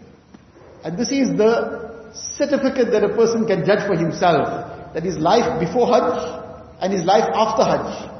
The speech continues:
that there is a marked difference, that there is a change for the better in his time after Hajj. Person wasn't conscious of his salah, now he's come back, and now he's conscious of his salah. He was not conscious about how he conducted himself in his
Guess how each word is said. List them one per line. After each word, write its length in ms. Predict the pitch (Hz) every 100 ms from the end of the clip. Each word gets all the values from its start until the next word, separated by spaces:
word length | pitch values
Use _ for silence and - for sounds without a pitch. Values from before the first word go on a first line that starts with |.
| - - - -
that 140 | 156 147
there 100 | 180
is 80 | 170
a 60 |
marked 420 | 160 175 226 -
difference, 420 | 185 180 147 113 - - - - - - - - - - - -
that 120 | 139
there 80 | 175
is 60 |
a 140 | 170 -
change 320 | 269 277 -
for 80 | 214
the 120 | 180
better 760 | 175 220 196 127 - - - -
in 80 | 180
his 120 | 180
time 260 | - 202 214
after 360 | 196 180 180
Hajj. 420 | 151 135 110 - - - - - - - - - - - -
Person 260 | 226 226 196
wasn't 280 | 196 208 -
conscious 300 | 208 208 180
of 100 | 165
his 120 | -
salah, 680 | 180 190 233 - - - -
now 100 | 139
he's 140 | 190
come 200 | 190 202
back, 840 | 175 233 - - - - - - -
and 100 | 165
now 160 | 185 190
he's 80 |
conscious 340 | - 190 190 180
of 80 | 147
his 140 | 147
salah. 600 | 151 147 120 - - - - - - - - - - - - - - - -
He 100 | 180
was 120 | 185
not 220 | 202 220
conscious 300 | 208 220 220
about 280 | 190 175 202
how 200 | 170 190
he 120 | 208 -
conducted 420 | 196 214 - 208
himself 380 | 202 220 214 196
in 120 | 185
his 120 | 185